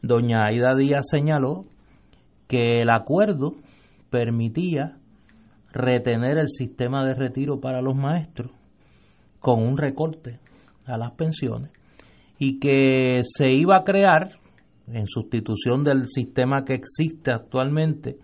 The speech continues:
un fideicomiso, eh, para que administrara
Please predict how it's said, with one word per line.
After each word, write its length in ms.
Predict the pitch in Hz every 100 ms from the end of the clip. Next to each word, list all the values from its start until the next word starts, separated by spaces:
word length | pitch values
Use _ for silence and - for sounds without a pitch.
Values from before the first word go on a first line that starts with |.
| - - - - _
un 640 | - 156 175 175 175 170
fideicomiso, 1040 | 160 - 160 143 135 135 123 135 147 - - _ _ _ _ _ _ - _ -
eh, 800 | 127 120 117 113 110 104 104 101 -
para 320 | 123 123 120
que 680 | 120 120 113 110 107 107 107
administrara 1000 | 120 123 127 127 120 - 165 156 120 135